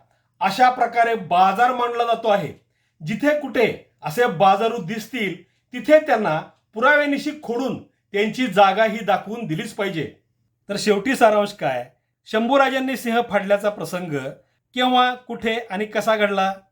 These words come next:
तर कादंबरीकाराने किंवा खोट्या कथा रचणाऱ्याने आपल्या दिव्य दृष्टीने हा प्रसंग अगोदर पाहिला. मग त्याने आपल्या प्रचंड कल्पनाशक्तीने सिंह हा प्राणी महाराष्ट्रात उत्पन्न करून तो जंगलात सोडला.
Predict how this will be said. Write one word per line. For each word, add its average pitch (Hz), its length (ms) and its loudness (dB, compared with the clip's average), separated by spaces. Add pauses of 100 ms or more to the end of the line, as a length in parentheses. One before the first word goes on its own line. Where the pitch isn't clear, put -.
(380)
तर 208 160 6 (420)
कादंबरीकाराने 277 840 4
किंवा 185 400 -8
खोट्या 220 260 -4
कथा 240 320 0
रचणाऱ्याने 190 640 -2 (200)
आपल्या 269 300 4
दिव्य 302 460 0
दृष्टीने 247 400 -6
हा 208 140 4
प्रसंग 202 400 -4
अगोदर 185 360 0
पाहिला. 160 460 0 (600)
मग 240 260 6 (200)
त्याने 190 180 -6
आपल्या 208 340 -2
प्रचंड 294 380 -4
कल्पनाशक्तीने 240 920 -4 (260)
सिंह 277 320 -2
हा 254 180 0
प्राणी 220 560 -4 (200)
महाराष्ट्रात 226 640 4 (140)
उत्पन्न 262 420 -6
करून 247 360 -6
तो 208 220 -6
जंगलात 196 340 2
सोडला. 196 380 -4